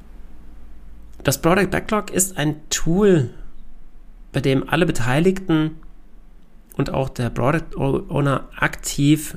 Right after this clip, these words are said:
beitragen können. Das soll transparent gehalten werden, alle sollen Einblick haben können auf das Product Backlog und das soll auch die, äh, die Priorität der, der Umsetzung widerspiegeln.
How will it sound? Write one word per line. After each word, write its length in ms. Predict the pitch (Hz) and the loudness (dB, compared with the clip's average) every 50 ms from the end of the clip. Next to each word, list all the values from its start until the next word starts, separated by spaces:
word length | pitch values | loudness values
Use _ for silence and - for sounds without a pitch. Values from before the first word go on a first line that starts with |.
| - - | -10 -4
beitragen 640 | - - 117 123 165 165 - - 110 98 98 98 92 | 0 2 4 4 4 2 0 -2 -2 -2 -4 -4 -6
können. 260 | - - - - 139 - - - - - - - - | -8 -10 -10 -10 -12 -16 -16 -18 -20 -20 -20 -16 -10
Das 160 | - - - - | -6 -4 -2 0
soll 160 | - 110 107 | 0 0 -2
transparent 640 | - - 127 113 - - - - 120 151 202 - - | 0 -2 -2 -2 -2 -2 0 4 4 4 4 2 0
gehalten 480 | - 139 139 147 151 156 156 156 147 | -2 2 2 4 2 4 4 4 4
werden, 380 | 139 139 139 143 143 143 143 - | 4 4 4 4 4 2 0 0
alle 220 | - 113 113 127 | 0 0 2 2
sollen 340 | 120 127 123 123 123 117 - - - | 4 4 4 4 2 2 -2 -4 -2
Einblick 440 | - 139 160 170 - - - - | 2 4 4 4 4 0 -2 0
haben 240 | 131 131 131 131 127 | 0 0 0 0 -2
können 380 | - - 127 120 120 120 - - | -2 -2 0 0 0 0 -2 -2
auf 240 | - 107 110 - - | -2 -2 -2 -2 -4
das 180 | - 110 - | -6 -6 -6
Product 380 | - - 113 113 131 135 135 - | -4 -2 -2 0 0 0 0 0
Backlog 440 | 139 139 135 - 143 139 135 - - - - - - - - | -2 0 2 4 4 4 4 2 -2 -12 -14 -14 -16 -16 -6
und 160 | - - 139 156 | -2 2 4 6
das 140 | 175 151 | 6 6
soll 180 | - 143 147 151 | 8 8 8 8
auch 220 | 139 143 143 - | 8 6 6 4
die, 240 | - - 135 131 131 | 2 2 4 6 6
äh, 580 | 135 131 131 131 - - 139 147 - - 151 - | 8 6 6 4 4 2 0 0 0 -2 -4 -4
die 80 | - | -4
Priorität 720 | - - - - - 135 131 - - - 165 180 - - - | -2 -2 0 0 2 2 2 4 6 6 6 6 6 2 0
der, 200 | 139 135 135 131 | 0 0 0 0
der 140 | - - - | -2 -2 0
Umsetzung 500 | 160 170 160 139 - - - 98 92 98 - - - - - | 2 4 4 4 4 2 0 -2 -4 -6 -10 -14 -18 -10 -4
widerspiegeln. 540 | - 110 110 98 - - - 57 - - - | -2 0 0 0 -2 -2 -4 -4 -4 -4 -8